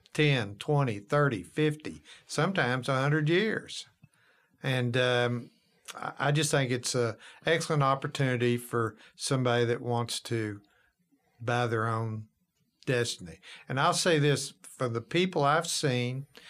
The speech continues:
you can talk to your financial advisors that have real wealth.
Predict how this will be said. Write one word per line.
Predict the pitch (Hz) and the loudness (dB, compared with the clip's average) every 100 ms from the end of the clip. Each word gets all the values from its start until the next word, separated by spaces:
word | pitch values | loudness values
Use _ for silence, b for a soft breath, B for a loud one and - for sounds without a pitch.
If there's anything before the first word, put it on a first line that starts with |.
| B - | B -4
you | 135 | -2
can | 151 147 | 0 0
talk | 147 139 135 | 0 0 0
to | 143 | -2
your | 123 | 0
financial | 117 135 127 127 147 147 120 110 | -2 -2 -2 0 0 -2 -4 -6
advisors | 110 120 117 117 139 139 - - B B B B | -2 -2 0 -2 -6 -10 -12 -16 B B B B
that | 123 127 120 - | -2 0 0 0
have | 135 117 | 0 0
real | 127 151 160 | 4 4 6
wealth. | 147 147 117 - - | 6 4 2 -2 -12